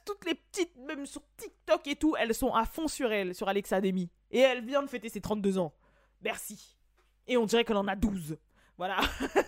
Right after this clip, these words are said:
Euh, et sinon, avant-avant-hier, le dix décembre, parce que forcément, j'ai passé le week-end, donc je vous ai pas vu, euh, c'était les trente-sept ans de Raven, Raven Simone, et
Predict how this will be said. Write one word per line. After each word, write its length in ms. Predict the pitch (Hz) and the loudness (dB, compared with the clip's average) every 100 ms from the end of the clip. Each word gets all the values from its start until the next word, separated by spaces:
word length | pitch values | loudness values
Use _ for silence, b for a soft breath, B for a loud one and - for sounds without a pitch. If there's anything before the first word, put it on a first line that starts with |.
| - - 311 B B B B B - | 2 2 0 B B B B B 6
Euh, 320 | 247 240 240 - | 8 10 8 6
et 100 | 254 | 0
sinon, 320 | - 269 294 | -2 -4 -2
avant-avant-hier, 840 | - 262 262 247 233 226 247 247 269 - _ _ | 2 6 6 6 2 -2 0 0 0 -4 _ _
le 80 | 180 | -4
dix 160 | 220 | 0
décembre, 560 | 233 226 233 247 233 - _ | -2 2 4 4 0 -8 _
parce 140 | 165 | -12
que 80 | 185 | -10
forcément, 360 | 170 160 185 196 | -12 -16 -16 -16
j'ai 140 | 185 | -18
passé 220 | 170 - | -20 -20
le 80 | 165 | -20
week-end, 240 | 170 202 | -12 -8
donc 160 | 190 170 | -6 -8
je 80 | 151 | -4
vous 80 | 156 | -4
ai 80 | |
pas 120 | 156 151 | -2 0
vu, 220 | 202 247 b b b b - | 0 -2 b b b b 6
euh, 260 | 214 208 208 | 10 10 8
c'était 480 | 233 - 233 240 - | 2 2 4 2 2
les 240 | 208 220 | 2 2
trente-sept 640 | - 247 240 - 247 226 | 2 -2 -2 2 2 6
ans 260 | 220 214 208 | 4 4 0
de 240 | 196 175 202 | -6 0 0
Raven, 760 | 175 208 208 196 196 202 202 - _ _ _ | 2 2 4 6 6 4 -2 -10 _ _ _
Raven 300 | - 180 185 | -6 -4 -4
Simone, 560 | 185 196 185 185 196 214 b b _ | -8 -12 -10 -8 -10 -12 b b _
et 380 | 202 214 220 - | 2 4 4 0